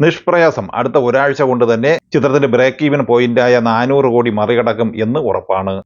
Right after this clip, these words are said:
അത് അഞ്ഞൂറ് കോടിയിലോ അറുന്നൂറ് കോടിയിലോ എത്തിയാലും അത്ഭുതമില്ല.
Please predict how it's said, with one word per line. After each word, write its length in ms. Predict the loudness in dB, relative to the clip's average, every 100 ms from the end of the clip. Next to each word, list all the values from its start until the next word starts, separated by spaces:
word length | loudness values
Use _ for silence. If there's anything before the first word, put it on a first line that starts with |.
| -2
അത് 200 | 0 0
അഞ്ഞൂറ് 320 | 0 2 2
കോടിയിലോ 480 | 2 2 2 2 2
അറുന്നൂറ് 360 | 0 0 0
കോടിയിലോ 460 | 2 2 2 2 0
എത്തിയാലും 460 | 0 -2 0 0 -2
അത്ഭുതമില്ല. 760 | -4 -6 -6 -6 -6 -8 -10